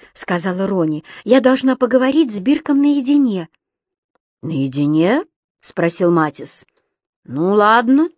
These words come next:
тогда я схожу в свою старую медвежью пещеру.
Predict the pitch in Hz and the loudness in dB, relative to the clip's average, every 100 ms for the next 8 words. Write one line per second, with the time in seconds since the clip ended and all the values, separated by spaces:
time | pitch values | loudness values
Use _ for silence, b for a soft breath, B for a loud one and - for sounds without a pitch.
0 | _ _ _ _ _ - 185 196 190 170 | _ _ _ _ _ -4 0 2 2 0
1 | - 175 214 220 - 180 202 202 - 208 | -2 0 0 -2 -2 0 2 0 0 0
2 | 208 208 208 190 214 214 196 214 240 226 | 2 2 0 0 2 0 -2 -4 -4 -4
3 | - 277 175 | 0 0 0